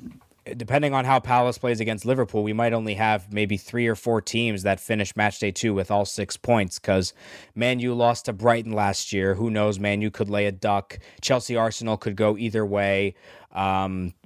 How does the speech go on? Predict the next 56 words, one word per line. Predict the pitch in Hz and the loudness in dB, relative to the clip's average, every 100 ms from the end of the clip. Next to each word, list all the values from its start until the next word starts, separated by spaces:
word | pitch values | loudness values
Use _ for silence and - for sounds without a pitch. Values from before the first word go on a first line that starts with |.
| 101 | -4
Watford | 104 123 120 120 110 | 0 0 0 -4 -4
is | - | -2
playing | 117 104 95 | -2 0 0
Burnley. | 120 120 117 117 113 - | 0 0 0 0 -2 -4
We'll | 101 | 0
have | 104 110 | 2 2
to | 104 | 0
see | - 110 | -4 -2
what | 101 | 0
happens | 107 101 110 104 | 0 0 -2 -4
with | 95 | 0
Burnley. | 110 107 104 | 0 0 0
They | 101 | 0
have | 95 113 110 | 2 0 2
a | |
Europa | 104 104 110 107 | 0 2 0 0
League | 104 107 95 | -2 -2 0
game | 101 101 - | 0 0 -2
on | 117 113 | 0 0
Thursday, | 101 - 110 104 98 101 101 95 - - - | 0 -2 0 0 0 0 0 -2 -10 -20 -6
uh, | 98 98 98 | 0 0 2
at | 117 117 | 4 4
home, | - 123 110 101 98 | 4 2 2 0 -4
so | - 98 | 0 2
they | 101 104 | 4 2
only | 113 110 | 0 0
get, | 107 104 - - - - | 2 2 0 -12 -20 -10
um, | - 92 95 | -2 0 0
a | 101 | -2
few | - 113 107 | -2 -2 0
days | 104 95 | 0 0
rest, | 104 101 98 - - | 2 2 0 -6 -6
uh, | 107 95 | 0 0
the | 92 | 0
same | 123 113 | 0 0
amount | 110 104 | 0 0
of | 104 | 0
rest | 101 | 0
they | 104 | 0
got | 101 98 | 0 0
this | 117 110 | 0 -2
week, | 104 95 | -2 0
as | 92 90 | 0 0
a | |
matter | 95 92 | 0 2
of | 90 | 0
fact. | - 95 95 | 0 0 0
It's | 90 | -4
the | - | -2
second | - 95 95 | 2 2 0
straight | - 92 | 0 0
week | 95 92 | 0 -2
they're | |
playing | 90 95 90 | -2 0 0
on | 87 | 0
Sunday. | - 127 127 107 95 | -2 0 2 2 0